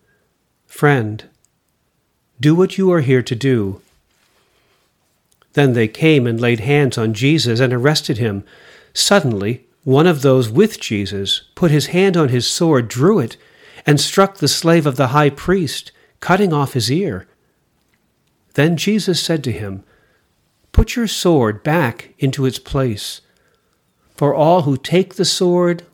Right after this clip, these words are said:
will perish by the sword. Do you think that I cannot appeal to my Father,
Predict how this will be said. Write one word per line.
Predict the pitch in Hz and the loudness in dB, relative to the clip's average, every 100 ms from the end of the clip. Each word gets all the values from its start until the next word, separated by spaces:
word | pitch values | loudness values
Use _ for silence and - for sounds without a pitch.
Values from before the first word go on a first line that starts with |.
| _ | _
will | 156 151 | 0 0
perish | 151 147 151 123 - | 0 0 0 0 -2
by | 117 | -6
the | 107 107 | -4 -6
sword. | - 113 104 101 98 _ _ _ _ _ _ _ _ _ _ _ _ _ _ - | -4 -4 -4 -4 -10 _ _ _ _ _ _ _ _ _ _ _ _ _ _ -4
Do | 175 | 0
you | 180 | 0
think | - 262 254 | 0 0 0
that | 160 | 0
I | 139 | 2
cannot | 127 - 196 170 | 0 -2 0 0
appeal | 135 - 180 180 | -2 -2 0 0
to | - | 0
my | 123 117 | -2 -2
Father, | - 139 147 160 170 | -2 -2 0 -2 -4